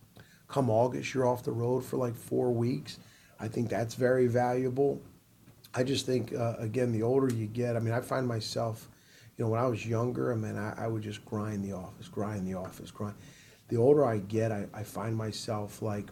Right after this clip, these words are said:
wanting to grind the office and then looking at myself and just dropping the pen, dropping, you know, the keyboard or the computer and just getting up and going home and realizing,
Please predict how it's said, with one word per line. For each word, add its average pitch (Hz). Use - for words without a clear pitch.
wanting 120
to 123
grind 113
the 107
office 110
and 110
then 104
looking 110
at 117
myself 110
and 104
just 95
dropping 101
the 107
pen, 104
dropping, 113
you 120
know, 110
the 101
keyboard 110
or 104
the 101
computer 107
and 101
just 104
getting 107
up 107
and 107
going 104
home 110
and 113
realizing, 113